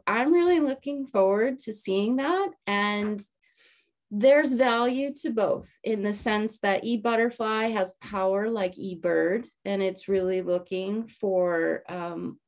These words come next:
walks and, you know, what you observe. So it's almost like a polared walk, which is, um, a butterfly thing. But, um,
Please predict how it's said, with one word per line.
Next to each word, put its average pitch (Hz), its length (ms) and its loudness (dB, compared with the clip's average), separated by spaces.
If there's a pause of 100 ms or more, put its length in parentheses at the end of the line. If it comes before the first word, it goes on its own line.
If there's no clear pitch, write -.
walks 170 760 -6 (200)
and, 185 600 -2 (100)
you 196 160 -4
know, 160 300 -2 (680)
what 196 340 -4
you 190 260 -4
observe. 175 560 2
So 214 160 -4
it's 196 140 -6
almost 185 320 0
like 180 160 -2
a 185 80 -2
polared 180 540 0
walk, 196 460 0
which 175 260 -8
is, - 360 -10 (140)
um, 202 280 -10
a 190 80 -8
butterfly 185 520 -2
thing. 202 400 -6 (580)
But, 226 360 2 (200)
um, 202 340 -2